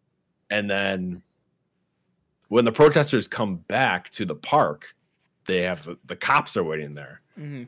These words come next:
Speaker 1: And then when the protesters and cops kind of collide, the girl is on the ground, and the guys,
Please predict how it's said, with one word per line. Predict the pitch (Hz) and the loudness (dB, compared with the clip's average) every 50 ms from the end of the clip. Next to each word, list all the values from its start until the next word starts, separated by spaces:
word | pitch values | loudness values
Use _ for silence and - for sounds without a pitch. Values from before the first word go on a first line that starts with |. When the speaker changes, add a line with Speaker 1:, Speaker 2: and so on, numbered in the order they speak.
| _ _ - | _ _ -8
Speaker 1:
And | - 98 101 | -6 -4 -2
then | 104 101 101 98 98 92 | -2 -2 -2 -2 -2 -2
when | 95 98 95 95 95 92 92 90 87 85 - - _ _ _ _ - | 0 0 0 0 -2 -2 -2 -4 -6 -8 -12 -16 _ _ _ _ -6
the | - 95 95 92 90 90 87 87 | -4 -2 -2 -2 -2 -2 -4 -4
protesters | - - 123 117 110 123 113 104 - - 98 92 | -2 0 0 2 4 4 2 2 0 -4 -6 -6
and | 87 78 | -8 -6
cops | - - 110 107 101 92 - - - | -4 0 2 2 2 0 -4 -8 -12
kind | - 98 95 92 90 | -8 -6 -6 -4 -6
of | 85 80 - | -6 -8 -10
collide, | - - 95 90 92 98 101 101 98 95 90 82 80 76 76 - _ _ _ _ _ _ _ _ _ _ | -10 -6 -4 -2 0 2 2 2 2 2 0 -2 -4 -6 -8 -12 _ _ _ _ _ _ _ _ _ _
the | - 95 | -6 -6
girl | 87 82 - 92 98 98 95 | -6 -4 -2 0 0 2 0
is | 92 90 | 0 -2
on | 95 92 90 87 | -2 -4 -4 -4
the | 87 | -6
ground, | 80 - - 90 92 90 87 85 82 80 76 71 - - - | -6 -6 -4 -4 -4 -4 -4 -4 -6 -6 -8 -12 -16 -16 -12
and | - 87 85 85 82 80 78 76 73 71 - - - _ _ _ _ | -10 -8 -8 -6 -8 -8 -8 -10 -12 -14 -16 -20 -20 _ _ _ _
the | - 90 | -10 -10
guys, | 87 82 92 90 90 90 90 85 80 - - | -6 -2 0 0 2 2 0 -2 -4 -8 -12